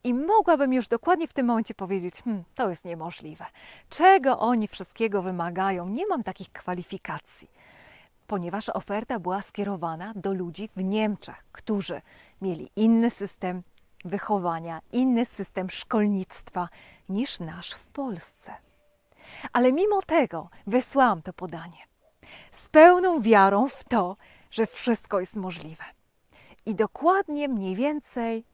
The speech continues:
trzy dni później zadzwonił telefon i zaproszono mnie na rozmowę. I otrzymałam tą pracę.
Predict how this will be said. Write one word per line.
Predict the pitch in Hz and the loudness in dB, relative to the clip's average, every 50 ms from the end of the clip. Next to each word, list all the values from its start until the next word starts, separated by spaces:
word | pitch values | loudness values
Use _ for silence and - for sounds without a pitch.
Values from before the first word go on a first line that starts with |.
| _ _ _ | _ _ _
trzy | - - - 415 - | -12 -8 -6 -6 -4
dni | - 392 - | -4 -6 -6
później | - - 165 160 - - 165 160 175 170 _ _ _ _ _ _ _ _ _ _ _ - - - - _ - - | -8 -10 -14 -12 -14 -16 -16 -18 -18 -20 _ _ _ _ _ _ _ _ _ _ _ -20 -20 -20 -20 _ -10 -8
zadzwonił | 190 175 170 180 240 294 330 330 240 | -8 -8 -4 -4 -4 -2 -2 -4 -8
telefon | - - 175 165 175 170 170 - - 220 254 320 427 _ _ _ _ _ _ - - - - - 202 - _ - | -10 -12 -12 -10 -10 -10 -12 -10 -10 -10 -10 -10 -12 _ _ _ _ _ _ -20 -20 -20 -20 -20 -20 -20 _ -8
i | 220 233 247 262 285 302 - _ _ _ | -6 -4 -4 -4 -4 -6 -10 _ _ _
zaproszono | - 208 - - 190 185 - - 226 226 240 226 | -10 -10 -10 -10 -12 -10 -8 -8 -6 -4 -4 -4
mnie | 196 190 190 180 | -4 -6 -6 -8
na | 175 170 | -8 -10
rozmowę. | 175 170 165 - 175 156 - - - - - - _ _ _ _ _ _ _ _ _ _ _ _ _ _ _ _ _ _ - - - - - - 226 - _ - | -12 -12 -14 -16 -18 -18 -18 -18 -20 -20 -20 -20 _ _ _ _ _ _ _ _ _ _ _ _ _ _ _ _ _ _ -20 -20 -20 -20 -20 -20 -20 -16 _ -6
I | 247 359 | -4 -4
otrzymałam | - - 269 - - - 226 208 185 180 180 170 | -4 -6 -8 -8 -6 -4 -2 0 0 0 -2 -4
tą | - 170 170 180 | -6 -10 -12 -12
pracę. | - - 185 165 175 - - - - | -10 -10 -10 -10 -10 -12 -14 -20 -20